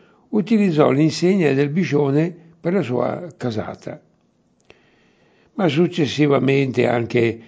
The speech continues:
Galvano Fiamma, milleduecentottantatré milletrecentoquarantaquattro, teologo e storico domenicano, cita lo stesso episodio per la nascita dello stemma visconteo,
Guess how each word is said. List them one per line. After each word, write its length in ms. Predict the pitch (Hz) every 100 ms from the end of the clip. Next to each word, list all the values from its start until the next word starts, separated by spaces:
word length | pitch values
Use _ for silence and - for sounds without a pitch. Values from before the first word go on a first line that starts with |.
| - _
Galvano 760 | 143 123 117 110 117 127 127
Fiamma, 640 | 101 139 147 135 113 110 113 _ - _ _ _ _
milleduecentottantatré 1600 | 127 135 131 127 123 123 - 127 123 117 - 113 123 113 123 143
milletrecentoquarantaquattro, 1900 | 127 131 127 123 117 113 135 123 113 127 131 127 156 131 110 - 139 160 - _ _ _ _ _ _ _ _ _
teologo 760 | 160 190 214 139 113 113 95 - _
e 120 | 110
storico 540 | - 147 165 143 123
domenicano, 920 | 117 123 135 156 156 117 107 131 175 - _ - _ _
cita 340 | - 202 196
lo 140 | 143 143
stesso 380 | - 170 131 131
episodio 600 | 170 165 160 156 151 156
per 200 | 147 135
la 120 | 143
nascita 720 | 139 120 113 - 120 - 120
dello 240 | 120 120
stemma 440 | 110 - 123 120 117
visconteo, 920 | 120 110 - 123 113 120 120 143